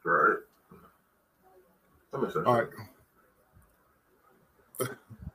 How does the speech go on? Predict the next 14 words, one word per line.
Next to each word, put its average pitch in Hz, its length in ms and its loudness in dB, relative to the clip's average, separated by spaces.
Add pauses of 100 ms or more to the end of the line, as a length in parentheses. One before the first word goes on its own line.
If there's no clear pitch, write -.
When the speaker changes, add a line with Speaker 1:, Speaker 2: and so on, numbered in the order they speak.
(640)
Speaker 2:
Uh, 120 380 2 (500)
again, 127 460 6 (240)
I - 40 -2
can't. 135 320 6
I, 123 200 2
I 135 40 6
know 147 220 10
I 156 60 12
keep 156 240 0 (260)
bring, 147 140 6
bringing 123 300 8
up 139 180 6
Chappelle 156 400 8
Show, 123 240 6